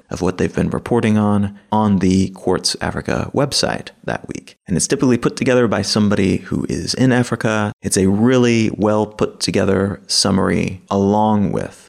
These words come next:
analysis and assessment of what is happening on the continent each week. So if you are looking to get a start just to see what's happening, if you're looking to dig a little bit deeper and learn a little bit more about the culture and current events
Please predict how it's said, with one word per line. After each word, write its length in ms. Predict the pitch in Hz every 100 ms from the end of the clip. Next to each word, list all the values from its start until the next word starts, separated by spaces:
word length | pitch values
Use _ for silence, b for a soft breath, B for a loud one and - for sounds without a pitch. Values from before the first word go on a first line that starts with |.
| -
analysis 640 | 87 90 85 87 - - -
and 260 | 87 85
assessment 720 | - - - - - - - -
of 200 | - 101
what 180 | 87 98
is 100 | 92
happening 380 | 87 - 69 - -
on 260 | 87 87
the 180 | 85 78
continent 680 | - - 82 - - - - - -
each 320 | - - -
week. 340 | 113 - - -
So 160 | -
if 120 | - -
you 100 | 131
are 60 |
looking 300 | 127 - 147
to 40 | 131
get 140 | 127
a 40 |
start 500 | 120 - - 139 143 -
just 240 | 117 -
to 60 | -
see 180 | -
what's 220 | 120 120 -
happening, 500 | 131 127 123 123 127
if 240 | 127 -
you're 100 | -
looking 380 | 107 110 110 107
to 240 | - 101
dig 240 | 87 107 113
a 60 |
little 200 | 110 110
bit 240 | 95 - -
deeper 460 | 117 120 117 117
and 240 | - 85 92
learn 200 | 107 107
a 40 |
little 220 | 101 101
bit 140 | 87 -
more 480 | 101 107 107 107 104 -
about 360 | 92 90 - -
the 340 | - - -
culture 640 | - 120 120 107 104 104 -
and 560 | - 62 58 - - -
current 380 | - - 110 95 -
events 640 | - 90 120 - - -